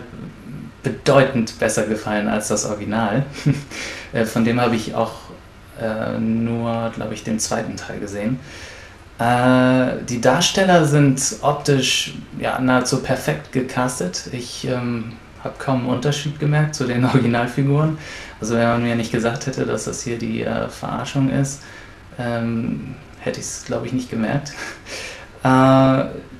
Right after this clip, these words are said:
ich geb dem Film zwei von fünf Sternen. Und, äh, der Film startet am neunten September zweitausendzehn, ist freigegeben ab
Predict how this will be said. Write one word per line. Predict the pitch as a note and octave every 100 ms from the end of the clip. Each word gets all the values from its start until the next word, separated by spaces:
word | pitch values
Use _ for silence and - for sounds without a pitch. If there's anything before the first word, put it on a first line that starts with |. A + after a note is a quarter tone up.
| - - - - -
ich | D#3+ -
geb | F3
dem | D#3
Film | - D3+ C#3
zwei | - C#3 D3
von | - D3+
fünf | C#3 B2+ -
Sternen. | - A2+ C3 G3+ C4 - - - - - D#3
Und, | B2+ B2+ B2+ B2+ -
äh, | B2+
der | B2+ B2
Film | D3
startet | C#3+ D3 C#3 C#3
am | - B2+ B2 B2 A#2 A2+ A2+
neunten | A#2+ D#3+ F#3+ D#3
September | C#3+ C3 - C#3 C3 B2+ A#2+
zweitausendzehn, | - - A#2 A#2+ A#2 A2+ G#2+ - C3 D#3 D#3
ist | - -
freigegeben | - B2+ C3+ B2+ B2+ B2+
ab | B2 A#2+ -